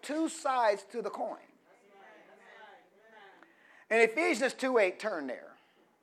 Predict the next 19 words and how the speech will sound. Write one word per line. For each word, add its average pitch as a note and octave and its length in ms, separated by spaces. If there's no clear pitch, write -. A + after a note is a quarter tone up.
Tell F#3+ 120
your G#3 40
neighbors, G3 280
two A#3 140
sides F#3+ 360
to F#3 80
the D#3 80
coin. D3 320
Ephesians G#3+ 600
chapter G#3 360
two, D#3 500
verse D3+ 280
eight. - 380
It's D3 120
not C4 240
all F#3+ 180
up D#3+ 160
to D3 60
God. G#2+ 320